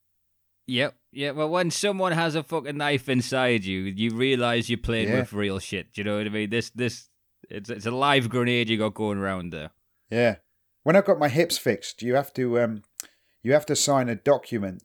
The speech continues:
Speaker 2: saying that you understand you could die, right? And then they sort of leave you alone in this corridor, and my sister and, like, my missus had to leave,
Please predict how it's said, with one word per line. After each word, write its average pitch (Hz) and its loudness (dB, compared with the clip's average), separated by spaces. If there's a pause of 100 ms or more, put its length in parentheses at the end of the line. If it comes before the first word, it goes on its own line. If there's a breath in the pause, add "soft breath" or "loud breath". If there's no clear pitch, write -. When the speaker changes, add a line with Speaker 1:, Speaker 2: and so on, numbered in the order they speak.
Speaker 2:
saying 104 0
that 104 -4
you 110 0
understand 101 0
you 92 -14
could - -12
die, 92 -2 (720)
right? 87 -8 (340 soft breath)
And 104 -4
then 117 2
they 117 2
sort 117 0
of 104 -4
leave 135 4
you 135 2
alone 120 6
in 104 -2
this 107 -4
corridor, 90 2 (260 soft breath)
and 101 -4
my 104 -2
sister 107 0
and, 101 -4 (520)
like, 101 -2
my 101 -4
missus 104 -4
had 98 -4
to 98 -8
leave, 95 -6